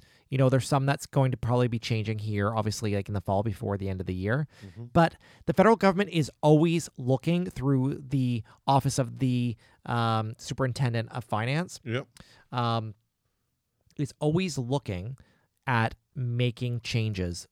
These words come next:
Speaker 1: that are going to, you know, protect Canadians
Speaker 2: Yeah.
Speaker 1: really from themselves
Speaker 2: Yeah.
Speaker 1: and protect the banks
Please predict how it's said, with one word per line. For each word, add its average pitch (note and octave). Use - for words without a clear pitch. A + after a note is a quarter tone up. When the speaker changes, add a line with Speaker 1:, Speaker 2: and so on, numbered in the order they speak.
Speaker 1:
that G#2+
are A#2+
going G#2+
to, G2
you A#2+
know, G2+
protect A#2
Canadians F#2+
Speaker 2:
Yeah. -
Speaker 1:
really C#3+
from A2+
themselves G2+
Speaker 2:
Yeah. G2
Speaker 1:
and D#3+
protect D3+
the C#3+
banks B2+